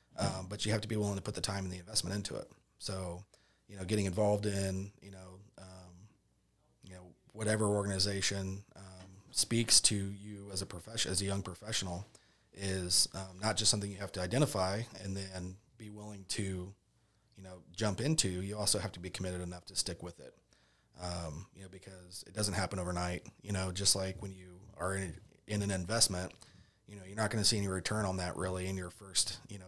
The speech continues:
your first year, couple years. You gotta s-, you gotta sit on it. You gotta let it build,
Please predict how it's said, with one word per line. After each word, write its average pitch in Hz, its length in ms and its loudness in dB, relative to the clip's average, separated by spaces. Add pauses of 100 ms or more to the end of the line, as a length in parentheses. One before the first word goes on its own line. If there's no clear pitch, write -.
your 95 120 -16
first 98 300 -6 (300)
year, 104 300 0
couple 98 320 0
years. 92 500 2
You 98 140 -4
gotta 98 200 -4
s-, - 280 6
you 98 140 -10
gotta 95 200 -16
sit 90 220 2
on 175 120 2
it. 104 40 0
You 113 80 -2
gotta 92 140 -2
let 87 120 0
it 87 80 -4
build, 95 300 -8